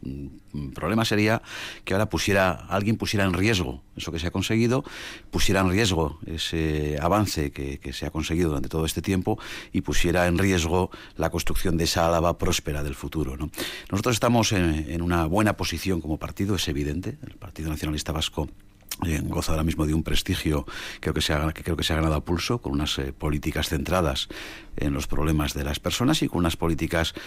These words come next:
además, que siempre se hacen a partir de la colaboración, del trabajo conjunto y de la búsqueda permanente de la estabilidad, ¿no? Y eso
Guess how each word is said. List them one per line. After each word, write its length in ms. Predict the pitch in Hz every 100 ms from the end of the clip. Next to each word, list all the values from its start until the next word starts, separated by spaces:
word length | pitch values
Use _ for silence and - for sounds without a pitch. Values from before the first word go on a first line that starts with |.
| -
además, 480 | - 78 78 82 -
que 100 | 76
siempre 560 | - 101 87 67 69 85
se 240 | - 69
hacen 280 | 76 80 80
a 80 | 73
partir 260 | 71 - 78
de 60 |
la 100 | 73
colaboración, 520 | 73 73 73 73 98
del 100 | 92
trabajo 260 | 76 69 76
conjunto 640 | 80 78 - 85 95 92 - - -
y 80 | 82
de 60 |
la 60 | 78
búsqueda 320 | 76 80 82
permanente 420 | - 73 73 76
de 80 | 80
la 80 | 71
estabilidad, 640 | 71 73 67 67 71 69 76
¿no? 140 | 78
Y 140 | - 90
eso 280 | 98 98